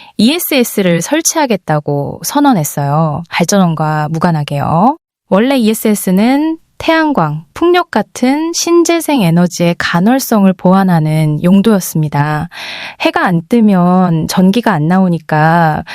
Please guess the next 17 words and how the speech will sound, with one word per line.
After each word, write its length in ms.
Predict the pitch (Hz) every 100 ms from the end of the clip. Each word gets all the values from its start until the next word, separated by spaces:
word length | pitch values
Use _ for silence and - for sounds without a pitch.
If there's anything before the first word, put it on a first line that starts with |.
| - - -
배터리에 760 | - 185 233 208 185 170 165 160
저장해 460 | - 170 214 208
두는 260 | 190 165 156
거죠. 640 | 151 147 151 151 151 151 - - - - - -
하지만 480 | - 233 220 226 220
엔비디아는 580 | 185 170 208 196 180 185
그 140 | - 196
개념을 500 | - 165 160 180 202
완전히 480 | 147 170 196 196
바꿨어요. 920 | 190 - - 180 - 156 151 151 151 160 _
신재생이든 1000 | - - 277 277 269 262 247 226 220 220
엘엔지든 840 | 175 160 190 185 165 165 170 226 254
원전이든 640 | 160 160 202 196 185 196
상관없이 880 | 269 277 277 185 - - 254 240 170
모든 400 | 170 202 285 285
데이터 380 | 202 165 - 240
센터에 680 | - 208 - 175 185 262